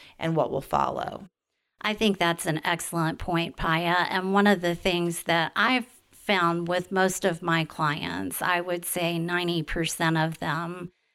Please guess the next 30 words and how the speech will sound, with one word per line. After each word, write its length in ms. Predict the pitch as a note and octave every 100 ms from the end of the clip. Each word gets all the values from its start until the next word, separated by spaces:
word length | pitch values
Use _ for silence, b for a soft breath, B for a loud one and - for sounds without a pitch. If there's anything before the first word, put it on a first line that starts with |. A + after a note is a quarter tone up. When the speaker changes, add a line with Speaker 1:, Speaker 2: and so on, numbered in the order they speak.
| _
Speaker 2:
they 140 | F#3+ F#3+
don't 300 | G3+ G#3 G3+
want 240 | G3 F3+
the 120 | F3+
same 340 | E3 F3 E3+ E3
things. 760 | - F3 C#3+ D#3+ G#3 - -
So 320 | - - G3 F3+
if 240 | F#3 F#3
you 220 | G3 G#3
can 480 | - F#3+ F3 E3+ E3+ _ _ _ -
understand 1040 | G#3+ G3+ G3+ F3 - - G#3 G#3 F3 E3+ F3
what 280 | F3 E3+ -
each 300 | A3 A3+ -
of 220 | F3+ E3+
the 100 | F3+
parties 640 | F3 - E3 E3 E3 E3
want 420 | F#3+ F3 F3 E3 -
to 160 | -
get 500 | F3 - F3+ E3 E3+ -
out 240 | F3 E3
of 260 | E3+ D#3+ -
the 160 | F#3
divorce 560 | E3+ E3+ E3+ E3+ E3 -
process 880 | - E3+ D#3 - E3 D3+ D#3+ F3 - b b
and 200 | - F3+
help 340 | - F#3+ F#3+ -
them 220 | F3+ E3+
to 160 | -
both 400 | F3 F3 F3+ F3+
achieve 560 | F3 E3+ - F3+ E3+ E3